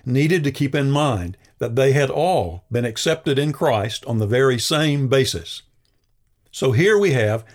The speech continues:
one of the key elements of the truth about our relationship to God. Beginning with Adam and Eve and coming all the way down to our own day,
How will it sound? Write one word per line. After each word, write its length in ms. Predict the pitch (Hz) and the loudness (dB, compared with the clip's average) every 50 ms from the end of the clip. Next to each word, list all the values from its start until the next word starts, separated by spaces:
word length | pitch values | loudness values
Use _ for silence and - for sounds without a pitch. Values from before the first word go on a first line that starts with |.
| - - - | -20 -14 -6
one 180 | - 151 156 156 | -2 -2 0 0
of 80 | 135 | 0
the 80 | 120 113 | -2 -4
key 380 | - - - 208 196 190 170 - | -4 -6 -4 -4 -2 -2 -2 0
elements 480 | 170 156 139 120 104 98 104 104 - | 0 0 0 0 0 -2 -4 -4 -6
of 80 | 131 110 | -6 -6
the 80 | 110 110 | -6 -8
truth 480 | - - 180 165 120 104 101 - - - | -6 -2 -2 0 0 0 -2 -4 -6 -6
about 280 | 131 117 123 120 117 113 | -2 0 0 0 0 0
our 200 | 120 123 120 117 | 0 0 2 2
relationship 640 | 113 113 120 120 110 123 104 - - 131 110 - | 2 0 0 0 -2 -4 -4 -4 -4 -4 -4 -4
to 100 | - 101 | -4 -6
God. 420 | 92 110 113 110 101 85 73 80 - _ _ _ _ _ _ _ _ _ _ _ - _ - | -2 -2 0 0 -2 -4 -8 -12 -20 _ _ _ _ _ _ _ _ _ _ _ -20 _ -6
Beginning 440 | - 120 113 135 135 139 151 151 151 | -4 0 2 2 2 2 2 2 2
with 140 | 147 135 | 0 0
Adam 340 | 139 131 135 147 151 165 165 | 0 0 0 0 0 0 -2
and 200 | 165 139 123 123 | 0 -2 -2 0
Eve 400 | 135 135 160 170 185 190 - _ _ _ _ _ _ - | 0 0 0 0 -2 -4 -8 _ _ _ _ _ _ -8
and 120 | 117 107 | -6 -2
coming 260 | 135 139 139 135 131 | 0 0 0 2 2
all 220 | 131 135 131 143 147 | 2 2 2 2 2
the 100 | 147 147 | 2 2
way 120 | 147 147 | 2 2
down 300 | 143 135 139 143 151 151 139 | 2 2 0 2 0 0 0
to 120 | 135 123 | 0 0
our 200 | 120 120 117 117 | 0 0 0 0
own 300 | 123 143 147 139 127 113 | 0 0 0 0 0 0
day, 380 | 113 107 95 82 80 98 - | 0 -2 -2 -4 -8 -14 -18